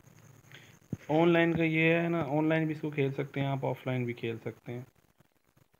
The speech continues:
ये आप देखें review आ गया, जहाँ से मतलब भैया, अ, kill हुआ था मैं वहीं से continue हो गया हूँ,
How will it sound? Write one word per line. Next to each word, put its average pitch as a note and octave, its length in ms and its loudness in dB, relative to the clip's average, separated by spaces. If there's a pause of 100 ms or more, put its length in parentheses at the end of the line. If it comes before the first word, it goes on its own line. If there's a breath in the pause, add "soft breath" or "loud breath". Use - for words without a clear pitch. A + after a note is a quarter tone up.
(880)
ये C#3 160 2
आप C#3+ 80 2
देखें C#3+ 280 0
review C#3+ 340 4
आ C3 140 2
गया, C3 180 -2
जहाँ C#3 600 0
से D#3+ 160 2
मतलब D3 360 2
भैया, D3+ 320 4
अ, C#3 520 0
kill D3+ 140 8
हुआ C#3+ 200 8
था D3+ 100 4
मैं D3 80 6
वहीं C3 200 4
से C3+ 100 -2
continue B2 520 -2
हो A#2 140 -4
गया A2 160 -10
हूँ, B2 80 -12